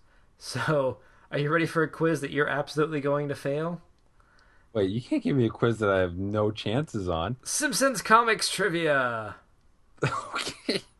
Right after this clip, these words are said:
Speaker 2: I should be giving this to you. Send me over the questions.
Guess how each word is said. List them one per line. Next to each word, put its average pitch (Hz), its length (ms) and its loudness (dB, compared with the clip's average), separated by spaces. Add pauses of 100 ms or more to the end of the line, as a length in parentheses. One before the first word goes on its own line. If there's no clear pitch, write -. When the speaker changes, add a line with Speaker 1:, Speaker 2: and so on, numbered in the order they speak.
(400)
Speaker 2:
I 123 180 2
should 135 180 -2
be 127 80 0
giving 117 380 0
this 123 260 -2
to - 260 -10
you. 98 460 -2 (100)
Send 87 220 -8
me 82 60 -6
over 78 180 -6
the 76 60 -10
questions. - 460 -14